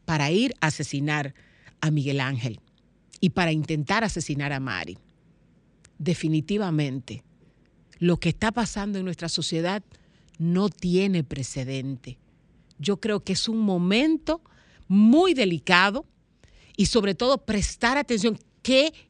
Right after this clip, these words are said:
es lo que podemos hacer, porque este tipo de situaciones no puede seguir pasando. Precisamente hoy, a Manguito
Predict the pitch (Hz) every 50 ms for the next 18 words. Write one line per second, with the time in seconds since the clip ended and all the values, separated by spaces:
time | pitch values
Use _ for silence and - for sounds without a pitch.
0 | _ _ - 220 254 285 - - 254 240 196 131 - 175 127 - 160 156 156 185
1 | 196 190 196 185 - - - - 139 - - - - 180 170 170 156 143 131 -
2 | - _ - - - - - _ - - 185 185 - - - 285 277 - 240 214
3 | 160 - 254 247 - 240 202 180 175 - - 233 226 - 165 160 - - - 220
4 | 208 196 175 151 143 131 - - - - _ _ _ _ _ _ _ _ _ _
5 | _ _ _ _ _ _ _ _ - - _ _ _ _ _ _ _ _ _ 160
6 | 156 160 180 185 170 - - 156 151 151 156 165 156 - 160 131 123 139 147 143
7 | - 147 147 - - - 147 139 139 143 143 139 127 127 139 - _ _ _ -
8 | - - - - - - 160 156 - - 185 - - 214 220 233 233 226 220 196
9 | - - 143 - - _ _ - 196 208 196 170 165 156 151 - _ _ _ _
10 | _ _ _ _ _ - - - - _ _ _ _ _ _ _ _ _ _ -
11 | 156 160 156 151 156 156 143 190 208 202 - - 147 127 135